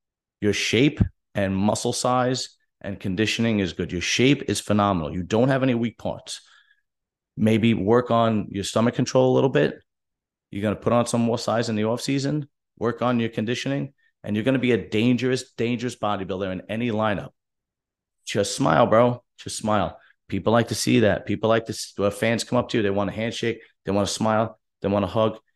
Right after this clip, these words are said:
And be grateful. And, I mean, we would be nothing without the fans. We, as if I'm a bodybuilder. You guys would be nothing without the fans.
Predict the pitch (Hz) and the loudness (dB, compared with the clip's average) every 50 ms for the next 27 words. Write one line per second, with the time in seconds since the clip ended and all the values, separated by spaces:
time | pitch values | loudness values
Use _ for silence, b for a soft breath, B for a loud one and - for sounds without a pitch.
0 | _ _ _ - 180 190 180 - 233 208 214 - 202 214 214 208 208 b b b | _ _ _ -2 -2 0 0 0 -2 0 2 4 4 4 4 2 -2 b b b
1 | _ - 151 170 - - - _ _ _ _ _ _ _ _ _ _ _ - 147 | _ -4 -4 -4 -4 -6 -10 _ _ _ _ _ _ _ _ _ _ _ -8 -4
2 | 156 147 143 135 - - - - 143 185 208 202 208 - - 165 151 147 151 170 | -4 -2 -2 -4 -6 -8 -6 -2 0 2 2 2 2 2 2 2 2 2 2 2
3 | 160 - 151 139 117 104 95 92 - - - 90 85 82 - - - 76 - 80 | 2 0 0 2 2 2 2 0 -2 -6 -8 -8 -8 -10 -10 -10 -8 -8 -8 -10
4 | - _ - 82 85 90 80 - 85 82 80 78 78 78 69 80 73 80 87 90 | -12 _ -14 -10 -10 -10 -8 -6 -6 -6 -6 -6 -6 -6 -6 -6 -6 -6 -8 -8
5 | B B B B B - 131 156 170 180 175 170 - - 139 131 123 - - 131 | B B B B B 0 2 4 6 6 6 4 4 2 4 4 4 2 2 0
6 | 110 104 95 90 - - - - 90 71 - - | 0 2 0 0 -2 -4 -8 -8 -8 -8 -8 -10